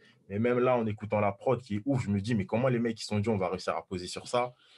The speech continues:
Et à la fin, on écoute le morceau. Et déjà, en plus, c'était un featuring qu'on a t-, qu'on attendait tous depuis longtemps, un treize Blocs Niska. Et ce qu'ils en ont fait, c'est, pff. Non, mais la prod,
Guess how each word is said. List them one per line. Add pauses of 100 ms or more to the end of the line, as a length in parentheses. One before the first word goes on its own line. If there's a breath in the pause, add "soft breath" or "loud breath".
(380 soft breath)
Et
à
la
fin,
on
écoute
le
morceau.
Et
déjà,
en
plus,
c'était
un
featuring
qu'on
a
t-, (220 soft breath)
qu'on
attendait
tous
depuis
longtemps,
un
treize
Blocs
Niska.
Et
ce
qu'ils
en
ont
fait,
c'est,
pff. (560 loud breath)
Non,
mais
la
prod,